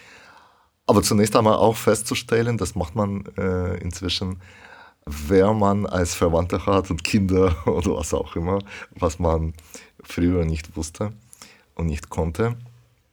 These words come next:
Das heißt, man produziert ständig so etwas wie, wie eine Masse Dokumentation, die insgesamt ein Raum des Vergleichs darstellt.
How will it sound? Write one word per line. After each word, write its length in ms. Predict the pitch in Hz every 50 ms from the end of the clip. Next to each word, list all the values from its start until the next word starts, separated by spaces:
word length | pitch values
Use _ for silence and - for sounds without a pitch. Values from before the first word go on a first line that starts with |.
| _ -
Das 240 | 92 92 87 - -
heißt, 320 | 135 135 139 135 98 90
man 260 | 98 104 113 113 113
produziert 520 | 117 123 107 101 104 101 - 139 139 139 -
ständig 880 | - - 101 92 92 95 107 107 120 127 139 147 147 - - - - _ _ _ _ - - - - _ _ _
so 320 | - 87 92 120 139 123
etwas 440 | - 127 120 127 127 120 - - 101
wie, 460 | 101 113 117 117 120 120 120 120 117 120 - - - - - _ _ _ _ _ _ _ _ _ _ _
wie 200 | - 92 120 -
eine 260 | - 101 98 104 101
Masse 580 | 98 98 101 104 117 127 - - - - - 135
Dokumentation, 1200 | 120 127 113 - 117 104 98 95 - 95 90 - - - 95 92 95 104 113 120 135 147 147 143 - _ _ _ _ _ - - - - - - - _ _ _
die 280 | - 82 - 131 131 127 135 143
insgesamt 1160 | 160 185 175 - - - - 120 - - 104 98 98 101 110 120 139 156 170 - - - - - - _ _ _ _ _ _ _ - - - - - - - _
ein 160 | - 110 101 107
Raum 340 | 101 101 107 117 127 135
des 140 | 127 117 -
Vergleichs 800 | - - 110 90 90 87 82 80 85 95 - - - - - - _ _ _ _ _ _ _ _ _ _ _ _ _ _ _
darstellt. 640 | - 71 71 71 73 78 - - - 85 - 85 85